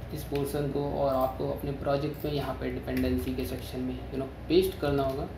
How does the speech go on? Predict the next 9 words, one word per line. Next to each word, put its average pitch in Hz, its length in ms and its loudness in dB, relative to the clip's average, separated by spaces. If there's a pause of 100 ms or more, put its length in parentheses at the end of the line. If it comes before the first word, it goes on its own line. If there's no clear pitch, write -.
(600)
और 135 360 4 (140)
Control 160 1000 4 (320)
Shift - 540 0
F 180 420 10
formatting 147 440 6
कर 151 140 2
देना 147 200 2
है 143 120 0
simply। 139 380 -2